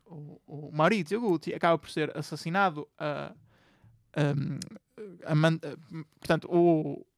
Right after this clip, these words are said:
ai, está-me a faltar as palavras. O homicida foi contratado pela personagem da Lady Gaga, que era a sua ex-mulher. Ahm, e, e tudo isto já é uma novela enorme que pode ser narrada como aconteceu de verdade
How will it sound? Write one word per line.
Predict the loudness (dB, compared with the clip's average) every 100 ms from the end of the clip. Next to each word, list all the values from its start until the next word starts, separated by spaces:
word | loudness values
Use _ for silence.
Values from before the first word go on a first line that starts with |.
| _
ai, | 0 2
está-me | 4 2
a |
faltar | 2 4
as | 4
palavras. | 4 2 4
O | 6
homicida | 8 8 8 8 6
foi | 4 2
contratado | 4 4 2 6 6 4
pela | 0 -2
personagem | -2 -4 -2
da |
Lady | -2 -2 -2 0
Gaga, | 0 0
que | -4
era | -10
a | -12
sua | -10
ex-mulher. | -8 -8 -8 _ _ _ _ _ _ _ _ 4
Ahm, | 8 8 4 -10
e, | -12 -8
e |
tudo | -4 -2 0
isto | 0 0
já | 0
é | -2 -4 -2
uma | 2
novela | 4 4 6 4 4
enorme | 2 2 0 -4
que | -10
pode | -10 -10 -6
ser | -6 -6 -8 _
narrada | 4 4 2 2 4 2
como | 2 2 2
aconteceu | 0 -4 -4 -4
de | -4
verdade | -4 -2 -2 -4